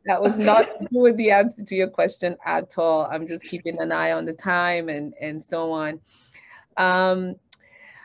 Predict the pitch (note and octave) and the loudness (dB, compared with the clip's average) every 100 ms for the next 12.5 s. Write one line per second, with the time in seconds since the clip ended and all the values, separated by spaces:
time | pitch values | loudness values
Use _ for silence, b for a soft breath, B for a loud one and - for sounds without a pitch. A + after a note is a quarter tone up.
0 | B B _ _ G3+ G3 F#3+ G#3+ G#3+ A3+ | B B _ _ 0 0 4 2 2 0
1 | A3+ A#3 A#3 G#3+ F#3+ G#3+ B3 B3 A#3 G3 | 2 2 0 -8 -4 2 2 2 2 2
2 | F#3 F#3 - F3+ F3+ - F3+ F#3 F#3 - | 2 -4 -8 -8 -8 -6 -2 0 -2 -10
3 | F3 F3+ A3+ F#3 E3+ F3 F#3 F3+ F3 F3 | -10 -6 -4 -4 -6 -6 -8 -6 -6 -6
4 | F3 F3 F3+ - E3 - - - A#3 C4 | -8 -10 -14 -8 -10 -10 -14 -2 0 0
5 | F3 E3 D#3 E3 F#3 - G2+ - - E3 | -2 -4 -6 -8 -8 -10 -12 -14 -12 -14
6 | D#3+ - G#3 G#3+ B B B G3+ G#3 A#3+ | -14 -10 -8 -8 B B B -4 -2 -2
7 | B3 - C4+ D4+ E4 - C4 B3 A#3+ A#3 | -2 0 0 0 -4 -2 -4 -2 -2 0
8 | A3 G#3+ G#3+ G#3+ G3 F3+ F#3 - - G#3 | -2 -2 -4 -4 -4 -4 -8 -10 -2 2
9 | G#3+ G#3 G#3 G3+ F#3 F#3 F3 F#3 - F3+ | 2 0 -2 -4 -8 -6 -8 -8 -8 -4
10 | F#3 F#3+ F3+ F#3+ F#3+ - A3 G#3+ G3 F#3+ | -4 -2 -4 -4 -4 -6 -8 -4 0 2
11 | F#3 F#3 F#3 F#3 F3+ F3+ b b b b | 2 0 -8 -8 -8 -10 b b b b
12 | F3 F#3 F#3+ F#3 F#3 | -8 -8 -6 -4 -4